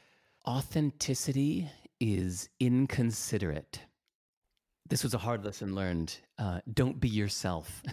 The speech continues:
<laughs> When I first started performing, I thought that I should be myself. I went up there being,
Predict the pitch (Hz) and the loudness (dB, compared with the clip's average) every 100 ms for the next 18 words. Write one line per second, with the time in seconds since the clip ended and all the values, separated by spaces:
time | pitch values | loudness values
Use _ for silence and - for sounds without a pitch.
0 | - 165 - - - - - - 139 135 | -4 -2 -2 -8 -10 -12 -6 0 2 2
1 | - 156 - 151 131 - 117 123 113 113 | 4 2 4 2 2 0 2 2 2 0
2 | 110 113 104 104 - 98 92 92 92 117 | 0 0 -2 0 0 2 2 2 0 -4
3 | - - 113 95 90 85 90 107 - 165 | -6 -2 -2 0 0 2 0 0 2 2
4 | 92 - - - _ _ _ _ _ _ | 0 -4 -14 -18 _ _ _ _ _ _
5 | _ _ _ _ _ 117 107 104 104 101 | _ _ _ _ _ 0 2 4 2 2
6 | 90 87 104 104 _ _ _ - - 87 | 2 4 2 -2 _ _ _ -4 0 2
7 | 90 95 104 | 2 0 -2